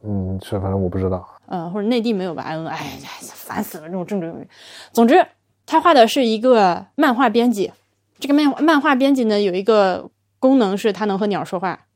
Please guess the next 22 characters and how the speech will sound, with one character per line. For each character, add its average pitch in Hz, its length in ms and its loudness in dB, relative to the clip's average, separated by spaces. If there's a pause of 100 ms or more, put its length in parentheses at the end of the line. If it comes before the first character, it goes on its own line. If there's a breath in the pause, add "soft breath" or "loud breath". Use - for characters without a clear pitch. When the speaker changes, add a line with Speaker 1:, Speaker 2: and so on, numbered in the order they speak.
(140)
Speaker 2:
但 247 180 2
这 247 80 4
不 170 140 -2
重 202 160 -2
要。 147 180 -8 (320)
他 220 140 -2
只 196 140 -6
是 233 140 0
就 226 80 2
是 214 100 4
随 170 220 -2
手 170 200 0
跟 190 240 -4
鸟 160 140 -6
说 202 120 -8
两 160 120 -6
句 160 60 -14
话 175 120 -8
那 170 80 -10
种 156 100 -10
人 147 200 -12
设。 - 200 -10